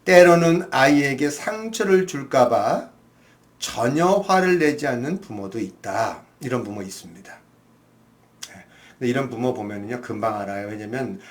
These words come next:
얼굴에 표정이 없습니다. 음,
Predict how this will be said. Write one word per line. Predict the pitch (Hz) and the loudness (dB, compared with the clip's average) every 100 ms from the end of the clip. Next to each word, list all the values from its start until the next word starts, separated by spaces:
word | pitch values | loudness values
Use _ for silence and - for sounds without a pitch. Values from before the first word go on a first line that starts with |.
| - - | -20 -14
얼굴에 | 113 113 131 131 | -10 -4 -4 -6
표정이 | - - 196 214 185 170 | -12 -14 -10 -4 -4 -4
없습니다. | - - - - - - _ _ _ _ _ _ _ _ _ | -10 -16 -20 -20 -20 -20 _ _ _ _ _ _ _ _ _
음, | - | -20